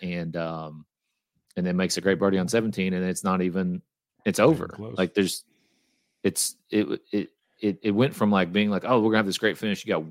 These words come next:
Speaker 1: Will Zalatoris, one of the better up and comers that there is. You got Cantlay, Xander, two of the bigger names, more the elite golfers, um, coming down the stretch, and then Hideki says, "Nah, I'm just gonna win this thing by three." So,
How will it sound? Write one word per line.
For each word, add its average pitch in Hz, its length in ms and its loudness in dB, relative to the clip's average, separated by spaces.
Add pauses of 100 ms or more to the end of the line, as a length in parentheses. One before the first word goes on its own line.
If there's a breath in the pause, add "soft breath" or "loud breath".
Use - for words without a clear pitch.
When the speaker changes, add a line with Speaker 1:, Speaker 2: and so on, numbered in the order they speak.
(140)
Speaker 1:
Will 104 240 0
Zalatoris, 98 680 0
one 95 120 -8
of 87 60 -6
the 85 160 -4 (320 soft breath)
better 98 320 2
up 95 140 0
and 92 100 -4
comers 92 420 -6
that 92 180 -8
there 90 160 -6
is. 95 400 -2
You 90 80 -4
got 85 240 -2 (340 soft breath)
Cantlay, 98 600 2
Xander, 95 720 0
two 95 300 -4 (220)
of 95 140 -8
the 101 80 0
bigger 98 320 2
names, 95 340 -2
more 95 140 -2
the 95 80 0
elite 90 300 -2
golfers, 92 680 -4 (480)
um, 90 240 -4
coming 101 240 -2
down 95 140 0
the 87 60 -6
stretch, 95 640 2
and 92 140 -2
then 87 100 -4
Hideki 90 400 -4
says, 82 240 -6
"Nah, 82 380 -6 (400)
I'm 85 120 -8
just - 160 -10
gonna 73 140 -8
win 73 160 -6
this 73 140 -8
thing 73 160 -8
by 58 120 -8
three." - 360 -12
So, - 280 -12